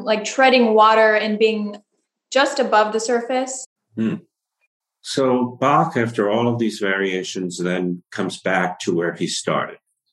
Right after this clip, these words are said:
Speaker 2: So that, of course, is a natural satisfaction. We return home, and the final bars of the chaconne are as the chaconne opens with these huge, beautiful four-note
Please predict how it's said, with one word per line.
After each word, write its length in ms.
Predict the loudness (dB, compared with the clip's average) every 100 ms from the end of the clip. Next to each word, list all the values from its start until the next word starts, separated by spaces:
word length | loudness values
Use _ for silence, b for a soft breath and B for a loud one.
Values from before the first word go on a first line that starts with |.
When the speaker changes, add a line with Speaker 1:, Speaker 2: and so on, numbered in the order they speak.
| _
Speaker 2:
So 160 | -8 -6
that, 220 | -2 -2
of 120 | -2 -2
course, 240 | -2 -2 -4
is 140 | -4
a 80 | -4
natural 520 | -4 -4 -4 -4 -4
satisfaction. 920 | -4 -4 -4 -6 -4 -4 -4 -6 -6 _ B B
We 100 | -2
return 540 | 0 -2 -2 0 0 0
home, 580 | 0 2 2 2 -2 _ B B B
and 580 | -2 0 2 2 0 -2 -6
the 160 | -6
final 400 | -4 -2 0 0 0
bars 400 | 0 0 0 -2
of 200 | -6 -4
the 260 | -6 -4
chaconne 800 | -6 -8 -8 -4 -2 0 -2 -4 b b b _
are 260 | -4 -2 -2 -2 -2
as 120 | -2
the 100 | -6
chaconne 400 | -6 -8 -4 -2
opens 400 | -2 -4 -4 -4
with 140 | -6 -6
these 220 | -8 -8 -12 -6
huge, 580 | -4 0 -2 -4 -8 -12 -14 _ _ _ _ _ _ _
beautiful 1040 | -8 -4 -2 -2 -4 -2 -2 0 -2 -8 _ _ _ _ _ _ _ _
four-note 600 | -8 -2 0 2 0 -2